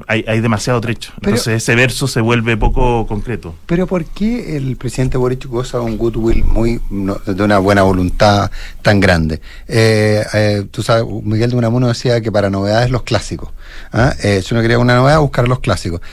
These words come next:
Speaker 2: Bueno, ayer alguien me decía que en todos los discursos presidenciales, en todas las cuentas presidenciales, de todos los gobiernos desde el retorno a la democracia, ha estado presente algo que también estuvo en este, y que es que la solución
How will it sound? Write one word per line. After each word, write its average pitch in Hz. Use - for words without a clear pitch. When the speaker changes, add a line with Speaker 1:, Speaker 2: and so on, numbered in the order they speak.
Speaker 2:
Bueno, 127
ayer 127
alguien 156
me 143
decía 147
que 123
en 113
todos 156
los 117
discursos 123
presidenciales, 107
en 98
todas 139
las 135
cuentas 113
presidenciales, 107
de 104
todos 180
los 160
gobiernos 131
desde 107
el 95
retorno 110
a -
la 127
democracia, 131
ha -
estado 123
presente 120
algo 131
que 131
también 123
estuvo 139
en 143
este, 131
y 120
que 123
es 120
que -
la 107
solución 104